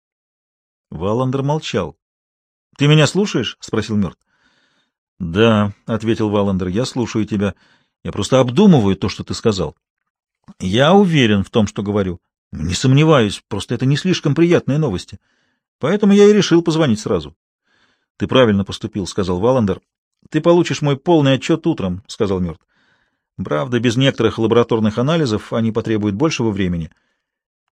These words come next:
На этом разговор закончился. Валандер вышел в столовую и налил из кофеварки остатки кофе. Вокруг никого не было. Он сел за один из столиков.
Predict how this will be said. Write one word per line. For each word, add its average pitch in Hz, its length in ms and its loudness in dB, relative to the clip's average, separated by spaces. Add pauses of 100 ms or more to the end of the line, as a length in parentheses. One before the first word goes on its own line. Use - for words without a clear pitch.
(100)
На 120 200 2
этом 185 220 4
разговор 147 340 2
закончился. 117 640 -4 (1040)
Валандер 120 540 2
вышел 113 260 0
в - 60 -14
столовую 139 520 0
и 117 100 -4
налил 117 300 0
из 110 180 -8
кофеварки 104 460 -2
остатки 101 360 -4
кофе. 85 380 -10 (460)
Вокруг 107 340 -4
никого 113 260 -2
не 110 160 -2
было. 82 220 -12 (960)
Он 123 160 0
сел 170 260 4
за 135 140 4
один 139 220 2
из 123 100 -2
столиков. - 800 -2